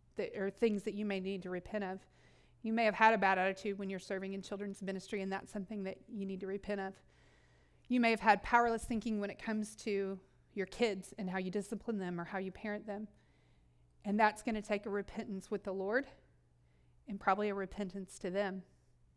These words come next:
"I'm sorry I didn't protect you. I'm sorry that I didn't, um,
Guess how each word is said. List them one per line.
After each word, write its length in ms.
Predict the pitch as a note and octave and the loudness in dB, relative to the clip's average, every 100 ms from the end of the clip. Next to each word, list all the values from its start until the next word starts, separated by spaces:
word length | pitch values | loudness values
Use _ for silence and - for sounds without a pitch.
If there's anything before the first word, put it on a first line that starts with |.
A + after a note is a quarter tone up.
| _ _ _ _ _ _ | _ _ _ _ _ _
"I'm 120 | G3+ F#3 | -12 -8
sorry 260 | - G3+ | -2 0
I 20 | |
didn't 220 | G3+ G3+ - | 0 -2 -8
protect 400 | G#3 G3+ F#3+ - | -10 -8 -8 -8
you. 180 | G3 G#3 _ _ _ _ _ _ _ - | -10 -10 _ _ _ _ _ _ _ -14
I'm 60 | |
sorry 260 | G3 G#3 G3 | -8 -2 0
that 120 | G3 | 0
I 80 | F#3+ | 0
didn't, 380 | G3+ G#3 G3+ - _ - _ _ - | 0 -2 -6 -14 _ -20 _ _ -16
um, 240 | G3+ G3 | -12 -12